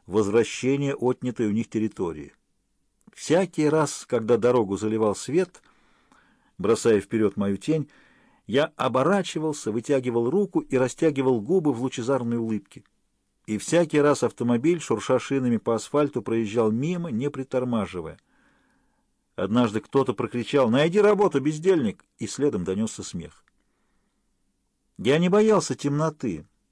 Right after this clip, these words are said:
Тогда не боялся. Но у меня возникли опасения, а не допустил ли я ошибку, отказавшись от предложения старика довести меня до больницы. Я мог бы соорудить плакатик: «Подвезите, больна мать»,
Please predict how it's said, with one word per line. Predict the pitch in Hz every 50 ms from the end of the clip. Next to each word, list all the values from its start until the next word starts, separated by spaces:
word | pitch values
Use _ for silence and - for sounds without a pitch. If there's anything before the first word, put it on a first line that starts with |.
| _ _ _ _ _ _ _ _ _ _ -
Тогда | 165 180 185 160 104
не | 90 92
боялся. | 95 117 139 135 101 - - - - - _ _ _ _ _ _ _ _ _ _ _ _ _ _ _ _ _ _ _
Но | - 113 139 156 - _
у | 143
меня | 147 160 175 196 220 202
возникли | 190 180 160 160 185 175 - 160
опасения, | 151 143 - 151 143 - - 247 254 247 220 165 117 92 - _ _ _ _ _ _ _ _ _ _
а | - 113 120
не | 127 131
допустил | 117 127 - - 139 - - - 226 226
ли | 214 190 190
я | 180 175 170
ошибку, | 156 - - 226 233 - - - 175 165 - _ _ _
отказавшись | - 139 - - - 185 180 170 180 147 120 - - - 127
от | 117 -
предложения | 127 123 127 139 131 117 135 127 120 113
старика | - - - 120 120 113 - 131 120
довести | 120 117 117 117 - - 143
меня | 135 127 123
до | 113 120 120
больницы. | 139 139 139 113 87 - - - - _ _ _ _ _ _ _ _ _ _ _ _ _ _ _ _ _ _ _ _ _ _ _ _ _ _ _ _ _ _ _ _ _ _ _ _
Я | - 101 120 147 160
мог | 175 190 180 135 104
бы | 98 104
соорудить | - - 120 117 117 120 117 135 175 - -
плакатик: | - 104 101 98 - - 135 165 185 - - 160 147 - - - - - - _
«Подвезите, | - 101 82 87 95 90 85 92 135 170 156 - 117
больна | 87 95 98 98 98 101 95
мать», | 98 123 147 156 -